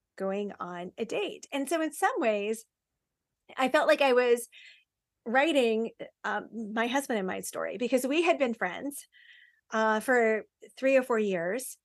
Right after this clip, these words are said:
I guess four years, uh, before we decided to take the plunge.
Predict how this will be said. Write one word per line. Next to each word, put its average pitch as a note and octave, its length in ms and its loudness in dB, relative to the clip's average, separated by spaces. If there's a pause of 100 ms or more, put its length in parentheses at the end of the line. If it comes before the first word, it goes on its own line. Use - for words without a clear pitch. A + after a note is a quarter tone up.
(580)
I C#4+ 60 -12
guess D#4 180 0
four A#3+ 160 0
years, F#3+ 420 -2 (500)
uh, C4+ 240 4
before E4 360 6
we E4 140 2
decided B3 720 2 (460)
to C#4 140 0
take C#4 220 -2
the C4+ 80 0
plunge. A#3+ 580 -2